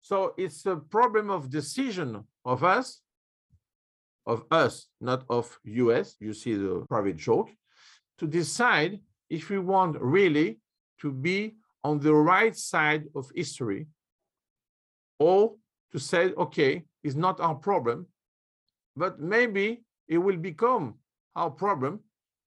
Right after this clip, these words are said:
for the next countries." So for me, in strategy, we have to fight now to avoid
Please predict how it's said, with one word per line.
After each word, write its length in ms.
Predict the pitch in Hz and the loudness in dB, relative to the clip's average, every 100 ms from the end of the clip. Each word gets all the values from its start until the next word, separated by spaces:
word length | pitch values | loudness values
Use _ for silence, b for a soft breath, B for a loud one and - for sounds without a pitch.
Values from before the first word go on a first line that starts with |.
| _ | _
for 200 | _ 175 | _ -8
the 140 | 151 170 | -4 -4
next 280 | 196 214 - | -4 -6 -4
countries." 540 | 240 262 - - - _ _ _ _ _ _ _ _ | -4 -4 -6 -12 -14 _ _ _ _ _ _ _ _
So 320 | - 180 151 | -2 2 2
for 240 | 127 165 160 | 0 -4 -2
me, 460 | 247 214 196 240 _ _ _ - | 0 -2 -4 -8 _ _ _ -12
in 100 | 143 | -12
strategy, 680 | - 220 254 220 127 143 170 | -2 2 2 0 -2 0 2
we 180 | 170 180 | 2 0
have 200 | 180 - | -2 -6
to 60 | 156 | -14
fight 440 | - 185 165 151 123 | -2 0 0 -2 -8
now 680 | 123 160 254 269 139 95 - _ _ _ _ _ _ _ _ | -8 0 2 4 4 0 -10 _ _ _ _ _ _ _ _
to 160 | 156 156 | -2 -2
avoid 360 | 147 190 185 | 0 0 0